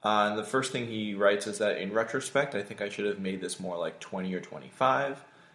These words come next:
if only to lend more credibility later to a possible shove. The small size was intended in part to begin mining the looser players, building a decent sized pot which I could then either control or scoop on the flop depending on its texture."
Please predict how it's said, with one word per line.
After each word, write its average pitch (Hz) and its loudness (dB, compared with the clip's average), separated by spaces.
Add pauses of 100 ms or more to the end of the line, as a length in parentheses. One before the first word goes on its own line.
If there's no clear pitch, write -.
(200)
if 113 -4
only 120 2
to 113 -4
lend 110 0
more 107 2
credibility 101 4
later 90 0
to 95 -2
a - -8
possible 92 -2
shove. 135 0 (600)
The 117 -4
small 123 8
size 113 8
was 107 2
intended 104 -6
in 101 -6
part 104 -2
to - -14
begin 98 -4 (440)
mining 98 2
the 101 -4
looser 135 -2
players, 123 2
building 101 -2
a 98 -6
decent 113 -8
sized 104 0
pot 98 2
which 101 -2
I 101 -4
could 95 -8
then 95 -6
either 92 -6
control 131 0
or 110 0
scoop - -4
on 101 0
the 101 -4
flop 90 -2
depending 90 -10
on 80 -10
its 73 -12
texture." - -10